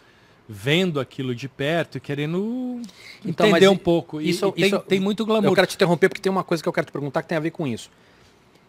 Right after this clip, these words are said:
Speaker 2: A nossa, talvez a nossa maturidade de consumidores, não tô falando a minha e tua, tá? Do, do, da sociedade.
Speaker 1: Uhum.
Speaker 2: Ela esteja diferente em relação a cada arte. Vou te dar um exemplo.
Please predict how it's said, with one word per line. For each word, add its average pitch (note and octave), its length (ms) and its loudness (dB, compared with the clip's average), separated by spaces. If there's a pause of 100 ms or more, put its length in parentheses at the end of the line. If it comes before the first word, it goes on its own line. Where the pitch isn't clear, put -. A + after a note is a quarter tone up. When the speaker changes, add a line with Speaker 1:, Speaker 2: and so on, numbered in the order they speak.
(400)
Speaker 2:
A C3 100 -6
nossa, E3 760 0
talvez F3+ 340 0
a F#3 80 0
nossa D#3 280 -4
maturidade C3+ 1080 0
de A2+ 220 -10
consumidores, C3 1300 -4
não B2+ 120 -6
tô F#3 80 -6
falando G3 160 0
a E3+ 100 2
minha E3 120 -2
e - 20 -6
tua, A2 260 -6
tá? C3+ 240 -4
Do, B2+ 220 -6
do, B2 360 -10
da C3 80 -4
sociedade. A#2+ 580 -6
Speaker 1:
Uhum. G#2+ 60 -20 (640)
Speaker 2:
Ela C#3+ 140 -2
esteja E3+ 320 -2
diferente E3+ 560 -2
em E3 40 -4
relação D#3+ 300 -4
a D3+ 60 -4
cada D#3+ 240 0
arte. - 380 -6 (720)
Vou C3 100 -4
te D3+ 80 -12
dar D#3+ 80 2
um F#3+ 140 4
exemplo. B2 400 0